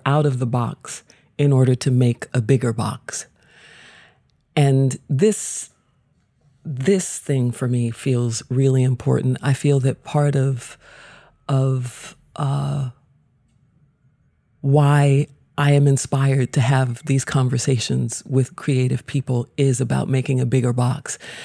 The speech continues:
that people, or a different kind of container even, that everyone can see themselves in, and that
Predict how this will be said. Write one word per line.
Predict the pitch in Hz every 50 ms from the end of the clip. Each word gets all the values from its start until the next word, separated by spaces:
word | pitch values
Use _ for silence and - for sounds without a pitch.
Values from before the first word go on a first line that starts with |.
| - - - - - _
that | - 139 131 - _
people, | - - 160 - - 143 127 123 127 135 - _
or | - 139 123 127 123 123 -
a | - 127
different | 120 120 147 - - 208 - -
kind | - - 139 135 135 131
of | 120 117 113
container | - - 127 120 - - 139 139 127 123 120 - 110 101 - _
even, | - 135 127 120 123 123 120 120 120 - - - - - - - - - - - _ _ _ _
that | - 135 151 143 147 - -
everyone | 160 160 156 170 175 160 147 143 147 139 139 135 135 143 143 - - - -
can | - 156 143 135 135
see | - - 262 254 226
themselves | 185 147 127 123 120 - - 123 110 110 107 107 - - - - - - _ -
in, | - 123 117 110 - 117 120 113 - _ _ _ _ _ - - - - - - - - - _
and | - 147 147 143 135 135 131
that | 139 131 127 127 - -